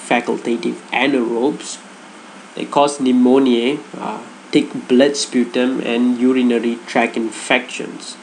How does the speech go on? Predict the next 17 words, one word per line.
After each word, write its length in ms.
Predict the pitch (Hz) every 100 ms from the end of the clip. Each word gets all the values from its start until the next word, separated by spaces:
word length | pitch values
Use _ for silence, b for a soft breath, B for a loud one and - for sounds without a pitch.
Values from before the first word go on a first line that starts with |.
| - - - - - -
The 160 | 120
autoimmune 960 | - 143 143 123 113 120 139 160 170 139
disease, 720 | 117 107 107 117 131 156 -
uh, 160 | 123 -
ankylosing, 1120 | 127 139 139 113 117 120 113 113 113 117 120
uh, 140 | -
spondylitis, 1080 | - - - 127 117 117 117 117 123 135 127
is 220 | 117 -
thought 240 | - 135
to 180 | - 117
be 280 | 113 117 -
a 20 |
possible 680 | - - 127 - 113 117 117
sequelae 720 | - 120 - 143 135 117 113
of 400 | - 117 117 - - B B B B - - -
Klebsiella 680 | 160 113 - 131 123 123
infection. 800 | 113 113 - - - - - -